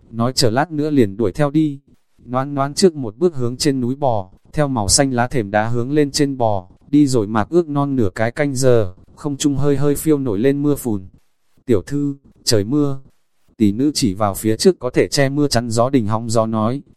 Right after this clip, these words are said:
"Tiểu thư, chúng ta đi trước trong đình tránh một chút vũ đi." "Hảo."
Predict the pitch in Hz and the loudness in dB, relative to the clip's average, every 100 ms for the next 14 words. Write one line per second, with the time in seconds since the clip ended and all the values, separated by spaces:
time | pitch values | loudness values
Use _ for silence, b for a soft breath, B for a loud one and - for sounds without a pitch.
0 | _ 123 90 139 143 143 139 - - 117 | _ 0 0 -2 -4 -4 -8 -20 -8 -8
1 | 123 147 139 147 143 185 - 143 127 101 | 0 2 4 2 4 2 2 -2 0 -2
2 | 87 120 151 113 170 160 135 156 147 143 | 0 -2 -2 -4 -2 -2 -2 0 2 0
3 | 135 _ _ _ _ _ _ - 117 98 | -4 _ _ _ _ _ _ -4 2 2
4 | 85 | 0